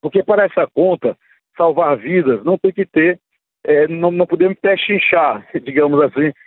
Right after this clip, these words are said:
em torno disso. É, precisamos sim buscar fazer um sistema justo e tal, bem, bem, bem, bem ajustado, bem organizado, sem desperdício,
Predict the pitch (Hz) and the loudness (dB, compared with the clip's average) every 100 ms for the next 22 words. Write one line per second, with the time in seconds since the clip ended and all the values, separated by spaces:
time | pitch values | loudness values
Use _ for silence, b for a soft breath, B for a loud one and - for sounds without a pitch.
0 | b - 175 180 190 180 185 170 147 120 | b -4 -4 0 0 2 0 -2 -2 -4
1 | _ _ _ _ 127 131 135 _ _ - | _ _ _ _ 0 0 -2 _ _ -14
2 | 143 135 175 180 - - 185 190 208 - | -10 -2 0 0 -4 -2 0 0 -6 -4
3 | 160 165 156 - - 156 143 131 - - | 0 0 0 -4 -2 0 -2 -4 -8 -4
4 | 156 156 135 151 185 - 190 - - 113 | -2 -2 -2 2 2 0 -6 -2 -2 -2
5 | _ _ _ - - 165 180 165 175 180 | _ _ _ -2 0 0 0 0 0 0
6 | - 160 175 - 165 170 160 160 - 147 | 0 0 0 -2 -2 0 -4 -8 -2 0
7 | 156 151 131 151 147 139 147 131 127 139 | 0 -2 -2 0 0 0 -2 0 2 0
8 | 143 - _ _ - 170 - - 143 180 | -2 -10 _ _ -4 -4 -4 -4 -4 -2
9 | 143 147 - | -2 -2 -4